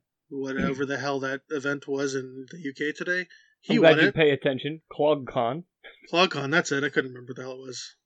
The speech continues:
Speaker 1: I wanted to say FrogCon, and I knew that was wrong. Um,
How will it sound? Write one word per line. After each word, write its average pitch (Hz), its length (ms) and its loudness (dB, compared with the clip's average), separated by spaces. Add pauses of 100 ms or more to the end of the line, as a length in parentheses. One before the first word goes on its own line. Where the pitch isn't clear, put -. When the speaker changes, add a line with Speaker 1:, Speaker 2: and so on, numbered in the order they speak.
(260)
Speaker 1:
I 147 40 -14
wanted 147 180 -8
to 143 60 -8
say 156 100 -4
FrogCon, 151 760 -2
and 156 100 2
I 147 40 2
knew 147 140 0
that 143 140 -2
was 135 120 -8
wrong. 139 320 -6 (1120)
Um, 135 580 -2